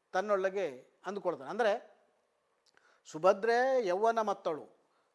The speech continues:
ಮತ್ತು ಸಹಜವಾಗಿ ಆಕೆ ಲಜ್ಜಾಭರಿತಳಾದ್ದರಿಂದಾಗಿ ಅವಳಿಗೆ ಮಾತಾಡೋದಕ್ಕೆ, ಅಂದರೆ ಆಗಿನ ಕಾಲದ ಹೆಣ್ಣಾದ್ದರಿಂದಾಗಿ ತಾನಾಗಿ ಮಾತಾಡೋಕ್ಕೆ ಅವಳು ಇಷ್ಟಪಡಲಾರಳು. ನನಗೆ ನನ್ನ ಪ್ರೀತಿಯನ್ನು ಸುಭದ್ರೆಗೆ ಹೇಳೋಣ ಅಂತಂದರೆ ನನಗೆ ಇಷ್ಟರಾದಂತಹ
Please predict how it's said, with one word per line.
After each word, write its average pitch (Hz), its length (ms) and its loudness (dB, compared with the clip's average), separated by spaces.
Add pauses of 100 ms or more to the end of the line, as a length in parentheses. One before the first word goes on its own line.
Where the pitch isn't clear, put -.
(120)
ಮತ್ತು 233 540 -6
ಸಹಜವಾಗಿ 233 720 2
ಆಕೆ 208 480 -2
ಲಜ್ಜಾಭರಿತಳಾದ್ದರಿಂದಾಗಿ 185 1300 0
ಅವಳಿಗೆ 185 320 -2
ಮಾತಾಡೋದಕ್ಕೆ, 170 680 -4
ಅಂದರೆ 180 460 -8 (240)
ಆಗಿನ 202 320 0
ಕಾಲದ 170 640 -2 (180)
ಹೆಣ್ಣಾದ್ದರಿಂದಾಗಿ 165 840 -4
ತಾನಾಗಿ 196 460 -4
ಮಾತಾಡೋಕ್ಕೆ 165 500 -8
ಅವಳು 160 320 -8 (260)
ಇಷ್ಟಪಡಲಾರಳು. 143 880 -6 (1000)
ನನಗೆ 262 500 4
ನನ್ನ 233 240 0
ಪ್ರೀತಿಯನ್ನು 233 960 -4
ಸುಭದ್ರೆಗೆ 214 560 -4
ಹೇಳೋಣ 220 280 2
ಅಂತಂದರೆ 220 500 -2
ನನಗೆ 196 320 -6
ಇಷ್ಟರಾದಂತಹ 180 1000 -4